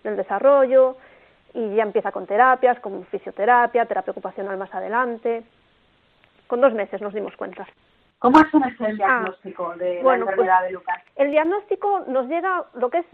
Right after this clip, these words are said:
Speaker 1: saber la causa de lo que le pasa, nos llega ya tarde, con, con cuatro añitos. Fue difícil, fue un diagnóstico complicado, porque al principio le hacían exámenes genéticos y no se veía la causa, hasta que por fin le hacen una prueba de soma,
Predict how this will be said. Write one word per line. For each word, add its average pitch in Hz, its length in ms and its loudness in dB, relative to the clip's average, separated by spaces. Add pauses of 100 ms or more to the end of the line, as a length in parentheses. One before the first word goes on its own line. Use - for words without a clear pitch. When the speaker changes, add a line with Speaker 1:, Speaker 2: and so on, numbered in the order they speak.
(140)
Speaker 1:
saber 285 240 0
la 311 140 2
causa 254 400 0
de 226 80 0
lo 226 100 0
que 240 100 -4
le 240 120 0
pasa, 320 240 -4
nos 233 160 -6
llega 269 200 2
ya 294 200 2
tarde, 185 340 -4
con, 208 480 -8
con 208 180 -6
cuatro 254 220 -2
añitos. 208 480 -10 (320)
Fue 254 160 4
difícil, 226 420 -6
fue 233 120 -8
un 240 60 -4
diagnóstico 233 500 -4
complicado, 311 720 -2
porque 208 400 -6
al 220 120 -10
principio 220 380 -6
le 214 160 -4
hacían 214 500 -6
exámenes 208 420 -10
genéticos 226 600 -8
y 247 80 -10
no 240 120 -6
se 220 140 -10
veía 208 260 -4
la 190 100 -8
causa, 277 600 -2 (340)
hasta 214 240 -6
que 220 120 -10
por 220 120 -6
fin 247 160 -8
le 247 60 0
hacen 240 180 -4
una 233 180 -6
prueba 240 260 0
de 247 240 -2
soma, 294 440 -4